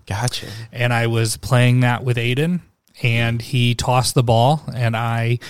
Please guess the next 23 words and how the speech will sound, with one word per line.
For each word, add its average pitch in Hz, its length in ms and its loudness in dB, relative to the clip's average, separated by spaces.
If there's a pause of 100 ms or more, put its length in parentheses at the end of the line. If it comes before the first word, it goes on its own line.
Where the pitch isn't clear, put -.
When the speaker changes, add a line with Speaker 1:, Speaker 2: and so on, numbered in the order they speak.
(360)
Speaker 2:
uh, 110 480 -4
went 135 380 2 (160)
to 131 120 2
go 120 220 4
get 117 220 4
it. - 320 -2 (440)
And, 117 600 -2 (140)
um, 113 400 -4
in 135 320 4
my 123 220 2
route 120 420 0 (140)
to 143 100 0
the 123 120 2
ball, 123 480 2 (480)
uh, 117 220 -2
hit 147 220 4
a 131 80 4
divot 131 420 6
in 131 140 2
the 120 80 4
yard. 135 480 0 (520)
Speaker 1:
Yeah. 101 180 0
Speaker 2:
Uh, 117 320 0